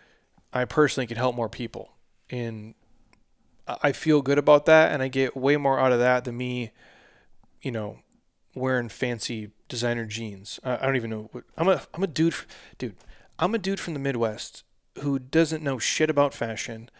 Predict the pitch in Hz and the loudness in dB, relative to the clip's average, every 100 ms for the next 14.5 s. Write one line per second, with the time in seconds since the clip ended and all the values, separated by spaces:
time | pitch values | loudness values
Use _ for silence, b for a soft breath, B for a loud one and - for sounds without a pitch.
0 | b b b - 117 117 113 - _ - | b b b -2 2 2 -2 -8 _ 0
1 | 151 143 135 120 _ _ - 147 131 - | 0 2 -2 -4 _ _ -2 -2 0 0
2 | 170 156 147 - 131 120 117 113 - 127 | 2 2 0 0 0 2 0 -6 -4 -2
3 | 120 123 117 113 - _ _ _ _ 143 | 0 -2 -2 -4 -6 _ _ _ _ -6
4 | 135 - 143 127 127 113 131 123 123 117 | -2 0 2 2 -2 -4 -4 -2 -2 -2
5 | 127 120 120 113 107 113 104 - 135 123 | -4 -2 0 0 -2 -8 -12 -2 0 0
6 | - - 117 110 120 120 127 117 110 107 | -6 -12 -12 -2 0 0 -2 -4 -6 -8
7 | 135 123 110 117 117 - B B B B | -4 -4 -2 0 0 -4 B B B B
8 | B B 120 113 113 110 107 - _ _ | B B 0 2 0 -4 -12 -18 _ _
9 | _ _ - 160 156 160 139 123 - - | _ _ 2 2 2 0 2 0 -4 -8
10 | 120 113 - - 135 135 135 143 131 143 | -8 -10 -14 -12 -8 -4 2 2 4 0
11 | 135 135 131 127 135 135 123 131 127 139 | 0 -4 -2 0 0 0 0 0 0 0
12 | 131 123 120 - 127 110 120 120 - 123 | 2 0 -2 -6 -4 -4 -6 -6 -4 -2
13 | 120 117 - 120 110 127 117 131 135 123 | -2 -4 -4 -4 -4 -8 -6 -6 -6 -6
14 | 123 113 123 120 110 | -10 -14 -12 -14 -14